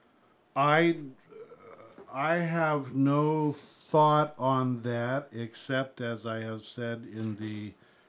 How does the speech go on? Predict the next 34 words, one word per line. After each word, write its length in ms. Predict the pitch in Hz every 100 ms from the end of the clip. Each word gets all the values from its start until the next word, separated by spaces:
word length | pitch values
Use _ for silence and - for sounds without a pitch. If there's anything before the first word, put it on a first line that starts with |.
| _ -
reality 880 | 117 117 117 139 151 127 117 113 104
of 180 | 101
life 400 | 104 110 113 120
and 200 | 117 107
looking 360 | 110 123 - 107
at 140 | 104 -
the 80 |
ministry 580 | 107 113 120 117 - 107
of 160 | 101 95
Benny 300 | 101 101 104
Hinn, 400 | 175 170 127 120 120 - _ _ 101 98
that 300 | 110 110 -
Scripture 520 | - - 175 - 135
tells 420 | 117 147 160 139
us 220 | 113 -
in 120 | 117 113
a 60 |
number 360 | 110 123 143 120
of 120 | 95
different 320 | 107 104 101
places, 580 | 98 104 101 - 120 113 107
but 120 | 104
in 160 | 104 104
the 60 |
book 280 | 95 104 -
of 140 | 95 92
James, 360 | 120 143 143
for 100 | -
example, 500 | 95 90 98 95 90 - - _
that 300 | 113 - -
those 680 | 127 143 151 165 165 - - _ _ _
who 180 | 127 123
are 120 | 120
teachers 1120 | - - 180 185 - 98 95 113 139 - -